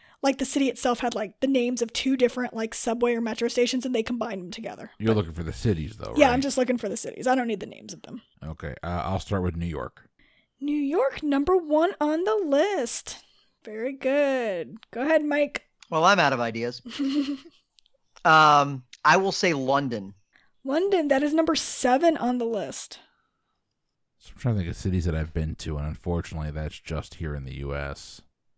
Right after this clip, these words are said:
Speaker 2: New York's number one. London, you said, was number six.
Speaker 1: Seven.
Speaker 2: Seven. Jeez.
Speaker 1: I was surprised by that, too.
Speaker 2: Yeah, I'm gonna have to go Paris.
Speaker 1: Paris, number two on the list.
Speaker 3: Mm-hmm,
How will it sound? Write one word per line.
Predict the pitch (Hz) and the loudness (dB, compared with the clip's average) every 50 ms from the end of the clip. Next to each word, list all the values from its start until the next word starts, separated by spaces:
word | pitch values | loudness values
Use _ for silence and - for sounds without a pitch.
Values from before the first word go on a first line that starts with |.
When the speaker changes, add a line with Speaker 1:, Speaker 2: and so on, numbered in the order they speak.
| _ _ _ _ _ _ _ _ _ _ _ _ _ _ _ _ | _ _ _ _ _ _ _ _ _ _ _ _ _ _ _ _
Speaker 2:
New | 90 95 | -4 0
York's | 95 104 113 - - | 2 2 2 0 0
number | 117 104 92 | -2 0 0
one. | 92 87 90 90 87 85 | 0 0 2 0 0 2
London, | 82 90 95 95 95 | 0 0 0 0 0
you | 90 | -2
said, | 80 95 95 | 0 0 -2
was | 87 82 | -2 -2
number | 85 85 80 73 76 | -4 -6 -6 -6 -8
six. | - - - - 67 55 69 78 - - - - - - - _ | -10 -10 -12 -12 -10 -10 -10 -12 -12 -18 -20 -20 -20 -20 -14 _
Speaker 1:
Seven. | - 285 254 - 185 247 - _ _ _ _ _ _ _ | -4 -4 -4 -4 -6 -12 -16 _ _ _ _ _ _ _
Speaker 2:
Seven. | - - 101 90 85 78 76 73 - - | -10 -4 -4 -4 -2 -4 -6 -10 -12 -16
Jeez. | - - - 123 123 101 82 71 62 57 - - _ _ _ _ _ _ _ _ _ _ _ _ _ _ _ _ _ _ _ _ _ _ _ _ _ _ - - | -18 -12 -6 -4 -4 -2 -4 -6 -8 -12 -18 -20 _ _ _ _ _ _ _ _ _ _ _ _ _ _ _ _ _ _ _ _ _ _ _ _ _ _ -6 -2
Speaker 1:
I | |
was | 311 415 440 | -2 -2 -2
surprised | - 523 554 587 571 - - | 0 0 2 2 2 2 0
by | 440 415 | -2 -2
that, | 427 440 - | -2 -4 -4
too. | - 480 494 285 226 - _ _ _ _ _ _ _ _ _ _ _ _ _ _ _ _ _ | -4 -6 -4 -4 -8 -12 _ _ _ _ _ _ _ _ _ _ _ _ _ _ _ _ _
Speaker 2:
Yeah, | - 120 127 131 110 110 | -2 0 0 0 0 0
I'm | 117 | 0
gonna | 123 139 143 | 0 0 0
have | 151 - | -2 -2
to | - | -2
go | - 123 | -2 0
Paris. | - - 95 87 78 69 62 62 - - - - - _ _ _ _ _ _ _ _ _ _ _ _ _ _ _ _ _ _ | 0 0 -2 -2 -2 -4 -6 -8 -12 -14 -16 -18 -20 _ _ _ _ _ _ _ _ _ _ _ _ _ _ _ _ _ _
Speaker 1:
Paris, | - - 330 370 392 359 311 - - 269 | -6 -2 0 2 4 4 4 4 2 0
number | 277 302 320 349 330 | 0 0 0 0 0
two | - - - 294 320 330 320 294 254 233 170 | 0 0 2 4 4 4 4 4 4 2 2
on | 214 233 | 2 0
the | 226 180 | -2 -2
list. | 185 175 165 170 208 - - - - - - - - - - _ _ _ _ _ _ _ _ _ _ _ _ _ _ _ _ _ _ _ _ _ _ _ _ 143 | -4 -4 -4 -4 -4 -4 -4 -6 -8 -10 -12 -14 -20 -20 -20 _ _ _ _ _ _ _ _ _ _ _ _ _ _ _ _ _ _ _ _ _ _ _ _ -12
Speaker 3:
Mm-hmm, | 139 117 113 113 113 98 87 104 98 98 | -10 -8 -8 -8 -8 -10 -10 -10 -8 -8